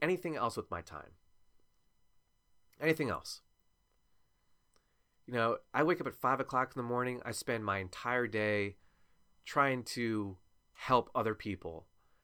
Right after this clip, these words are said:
I get home and I'm with my wife and my two kids, and we are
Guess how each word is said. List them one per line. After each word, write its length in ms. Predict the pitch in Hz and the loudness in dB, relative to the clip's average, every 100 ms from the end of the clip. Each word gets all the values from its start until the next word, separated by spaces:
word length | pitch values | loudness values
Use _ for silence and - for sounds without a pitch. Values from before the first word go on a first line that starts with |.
| _ - | _ -10
I 60 | |
get 220 | 107 127 | -2 0
home 500 | 98 143 135 107 87 - - _ - | 2 4 4 2 -2 -12 -20 _ -14
and 500 | 107 101 101 98 95 - _ | -6 -4 -2 -4 -8 -14 _
I'm 360 | 104 107 107 104 | 0 0 0 -2
with 160 | 107 | -2
my 140 | 107 98 | 0 0
wife 420 | 107 131 110 - | 4 4 2 -2
and 80 | 98 | -4
my 120 | 90 | -4
two 220 | - 104 | -4 -8
kids, 540 | - 139 123 101 90 - _ _ | -2 2 2 2 -4 -14 _ _
and 400 | - 104 98 95 92 | -6 -4 -2 -6 -6
we 100 | 110 | 0
are 240 | 101 98 | 2 0